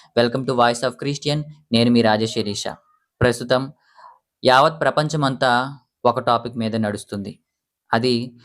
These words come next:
చార్లీ కిర్క్ గారి హత్య. So, ఈ చార్లీ కిర్క్ యూటా వ్యాలీ యూనివర్సిటీలో తన అమెరికన్ కమ్‌బ్యాక్ టూర్‌లో ప్రసంగిస్తున్నప్పుడు,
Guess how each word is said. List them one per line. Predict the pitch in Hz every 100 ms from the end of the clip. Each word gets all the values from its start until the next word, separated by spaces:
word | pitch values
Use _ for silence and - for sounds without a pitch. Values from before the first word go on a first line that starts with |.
| - - -
చార్లీ | 120 - 139 -
కిర్క్ | 143 -
గారి | 139 127 113 113 117 139 _ _ _ _ _ -
హత్య. | 120 - 110 - _ _ _ -
So, | 165
ఈ | 143 135 -
చార్లీ | 139 127 156
కిర్క్ | 160 156 147
యూటా | 131 127 - 160
వ్యాలీ | 143 131
యూనివర్సిటీలో | 127 120 120 117 - 117 123
తన | 131 110 101 -
అమెరికన్ | 117 151 156 170
కమ్‌బ్యాక్ | 156 127 127 131 -
టూర్‌లో | 117 113
ప్రసంగిస్తున్నప్పుడు, | 127 113 - 127 117 - 107 - 123